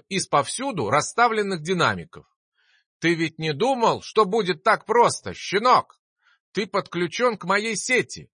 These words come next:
как и миллионы остальных недолюдей. Нравится идея? Моя дрожайшая внучка выдумала.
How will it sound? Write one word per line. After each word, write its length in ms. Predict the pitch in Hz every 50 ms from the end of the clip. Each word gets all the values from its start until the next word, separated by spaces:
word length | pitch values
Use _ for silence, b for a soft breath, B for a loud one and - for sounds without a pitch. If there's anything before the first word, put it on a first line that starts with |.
| _ _
как 220 | _ 175 165 - 170
и 60 | 160
миллионы 460 | 160 165 160 165 202 233 254 233 214
остальных 800 | 180 - 165 175 165 - - 240 240 240 247 262 254 190 - -
недолюдей. 840 | 165 180 190 165 185 180 175 175 160 143 139 117 95 85 73 - _ _ _ _ _ _
Нравится 720 | - 90 104 120 147 196 247 269 269 247 - - 247 240 226
идея? 460 | 180 160 160 139 117 92 80 67 _ _ _ _ _ _ _
Моя 320 | - 98 127 151 165 190
дрожайшая 640 | 185 160 180 190 190 165 202 220 202 - - 196 208 202
внучка 460 | 202 240 269 262 208 - - 185 175
выдумала. 640 | 156 190 208 156 127 123 107 98 90 80 73 -